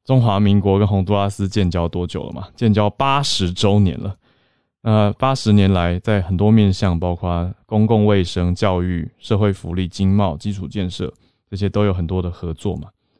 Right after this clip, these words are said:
所以这些是我想大家很，很关注的，呃，也应该说已经知道的事情。那其他呢？洪都拉斯现在为什么大家会觉得有一点担心呢？那目前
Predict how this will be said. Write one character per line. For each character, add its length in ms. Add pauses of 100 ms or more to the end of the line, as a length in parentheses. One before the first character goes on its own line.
(160)
所 80
以 60
这 160
些 180
是 400
我 100
想 140
大 140
家 120
很， 320 (240)
很 300
关 240
注 240
的， 320
呃， 180
也 240 (180)
应 120
该 100
说 140
已 100
经 220
知 240
道 220
的 100
事 260
情。 280 (760)
那 80
其 240
他 260
呢？ 280 (300)
洪 120
都 120
拉 120
斯 220
现 320
在 180
为 140
什 80
么 100
大 140
家 160
会 100
觉 160
得 200
有 200
一 40
点 160
担 240
心 220
呢？ 200 (480)
那 240
目 180
前 360